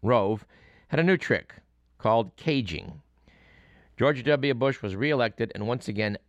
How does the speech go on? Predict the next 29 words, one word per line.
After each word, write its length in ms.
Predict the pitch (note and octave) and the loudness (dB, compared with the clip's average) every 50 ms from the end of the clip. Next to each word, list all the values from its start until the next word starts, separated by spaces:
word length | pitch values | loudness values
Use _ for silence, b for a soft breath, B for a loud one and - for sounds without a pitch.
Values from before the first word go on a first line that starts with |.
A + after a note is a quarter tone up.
| _ - | _ -4
not 320 | A2 B2+ F3 G3+ G3 - | -2 0 2 2 0 2
by 140 | - A#2+ G#2 | 2 0 2
the 80 | F#2+ | 0
voters, 540 | F#2 D#2 G2 F#2+ F#2 F2+ F#2+ F#2+ G2+ - - - _ - | -2 -2 -2 -2 0 -2 -2 -4 -4 -8 -12 -20 _ -10
but 260 | G2+ G#2 C3 C#3+ B2 A2+ | -2 0 0 2 2 4
by 320 | B2+ B2+ B2+ B2 A#2+ - - _ _ - | 4 6 6 6 4 2 -2 _ _ -6
preventing 640 | - D#3+ D#3 D3 C3 E3+ F#3+ F3+ D#3 C#3 A2 G2 | 0 0 2 4 6 4 4 4 4 0 0 2
voters 420 | G2 G#2 G2+ F#2+ G2 G#2 G#2+ G#2 | 0 0 0 0 -2 -4 -4 -6
from 200 | - - B2 A2+ | -6 -4 -2 -2
having 280 | G#2+ A#2+ A2+ G#2+ G#2+ G2+ | 0 0 0 0 0 0
their 120 | G2+ G2+ | 0 0
ballots 360 | G2 F#2+ C#3+ D#3 C#3 A2+ F2+ - | 2 4 6 6 6 4 0 -4
counted. 440 | - G#2 E2+ D2 C2 A1+ G2+ F#2 - _ _ _ _ B B B B | -8 -6 -6 -6 -8 -12 -16 -20 -20 _ _ _ _ B B B B
And 120 | B B2+ C3+ | B 0 0
in 80 | C3+ | 0
two 180 | - - G3 F3 | 2 0 0 2
thousand 320 | D#3+ F3+ E3+ E3 C3+ C#3+ | 4 6 6 6 4 2
and 100 | D3+ C#3 | 2 2
eight 240 | C3 B2+ C3+ D3 - - | 4 2 2 0 -4 -8
and 100 | - G2+ | -8 -6
in 60 | G2+ | -6
twenty 280 | F#2 - - B2 B2 A#2+ | -6 -2 -2 0 0 -2
twelve, 360 | G#2 - A#2+ A2 A2 A2 A2 | -2 0 2 2 2 2 2
there 100 | A2+ B2+ | 0 0
were 80 | B2 C#3 | 0 2
new 180 | C#3+ D3+ C#3+ | 0 0 0
tricks 380 | G#2 - - F#2 C#2 - - - | -2 -2 -6 -8 -8 -8 -14 -14
called 260 | - - F#2+ E2+ D#2+ | -6 -4 -4 -4 -4
spoiling, 600 | - - - - C3+ C#3 C#3 C3+ C3+ C#3 C3+ C3+ | -6 -10 -2 0 2 2 2 0 0 -2 -4 -6